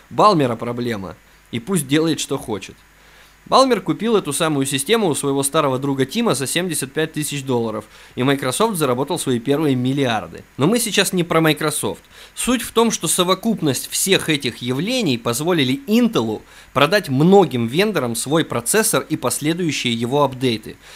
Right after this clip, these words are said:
Главное было теперь делать только бинарно совместимые чипы, чтобы весь софт работал на всех компьютерах, старых и новых.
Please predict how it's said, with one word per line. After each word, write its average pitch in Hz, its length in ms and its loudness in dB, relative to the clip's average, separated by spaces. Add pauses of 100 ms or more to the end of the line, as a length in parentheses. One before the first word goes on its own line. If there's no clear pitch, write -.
(160)
Главное 226 400 4
было 220 240 2
теперь 190 340 2
делать 180 440 2 (320)
только 226 340 6
бинарно 156 460 2
совместимые 139 680 0
чипы, 139 340 -2
чтобы 120 320 -2
весь 139 280 2
софт - 360 0
работал 165 420 0
на 135 140 2
всех - 340 -4
компьютерах, 151 640 -4
старых 139 400 0
и - 20 0
новых. 123 360 -2